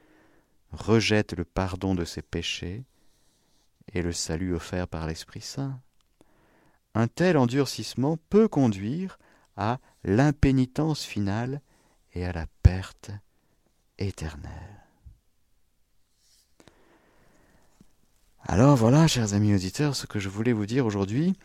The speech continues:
sur l'enfer. On a pris le temps, une réalité dont on parle pas assez, pour non seulement nous exhorter à la conver-, à la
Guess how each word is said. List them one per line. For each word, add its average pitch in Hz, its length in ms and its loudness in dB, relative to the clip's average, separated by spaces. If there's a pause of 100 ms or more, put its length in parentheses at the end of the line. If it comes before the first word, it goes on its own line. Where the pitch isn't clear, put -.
(320)
sur 123 240 6
l'enfer. 95 680 4
On 101 100 0
a 107 80 2
pris - 200 0
le 120 100 6
temps, 151 400 6 (1500)
une 95 100 -2
réalité 104 640 6
dont 90 220 0
on 92 80 0
parle 90 440 4 (380)
pas 82 220 0
assez, 110 460 0 (1400)
pour 156 540 10 (560)
non 110 180 0
seulement 113 340 6
nous 98 200 4
exhorter 95 420 2
à 90 60 6
la 90 100 4
conver-, - 480 -4
à 95 100 0
la 90 140 2